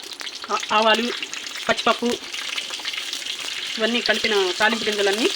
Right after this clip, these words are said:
ఇలా ఎర్రగా వేగాలి. సిమ్లో పెట్టి వేసుకోండి, మంచి వాసన సువాసన వస్తుంది. పది నిమిషాలు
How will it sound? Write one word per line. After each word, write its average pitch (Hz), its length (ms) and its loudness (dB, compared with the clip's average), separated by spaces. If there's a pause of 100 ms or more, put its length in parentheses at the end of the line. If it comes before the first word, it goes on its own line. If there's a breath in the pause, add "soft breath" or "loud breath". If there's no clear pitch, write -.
ఇలా 202 120 6 (180)
ఎర్రగా 226 280 4
వేగాలి. 190 320 4
సిమ్లో 233 260 4
పెట్టి 214 160 2
వేసుకోండి, 185 320 0 (320)
మంచి 214 220 2
వాసన 202 300 2
సువాసన 202 340 0
వస్తుంది. - 240 -6 (1200)
పది 220 160 2
నిమిషాలు 285 400 2